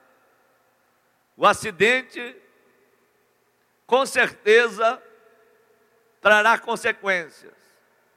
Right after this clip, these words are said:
Nós vemos a casa do olheiro não é para ser massageado por ele, paparicado por ele, exaltado por ele, não. Nós vemos a casa do oleiro para ser tratado por ele.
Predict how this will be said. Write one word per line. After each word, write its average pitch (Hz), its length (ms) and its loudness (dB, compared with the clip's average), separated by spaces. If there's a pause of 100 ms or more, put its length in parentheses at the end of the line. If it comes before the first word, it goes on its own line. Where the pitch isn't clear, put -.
(680)
Nós 185 160 2
vemos 254 260 0
a 254 100 4
casa 254 340 2
do 233 100 -4
olheiro 247 320 0
não 254 200 -2
é 269 280 0 (420)
para 226 200 4
ser 247 300 -2
massageado 240 720 2
por 202 200 -4
ele, 185 340 -2 (1700)
paparicado 233 840 2
por 208 220 -4
ele, 175 360 -4 (1400)
exaltado 226 880 2 (180)
por 196 180 2
ele, 190 260 0
não. 190 400 -4 (680)
Nós 143 160 -4
vemos 226 240 2
a 233 80 6
casa 233 260 2
do 214 80 0
oleiro 226 220 4
para 233 240 -2
ser 233 240 -2
tratado 233 680 2
por 170 180 -8
ele. 131 220 -8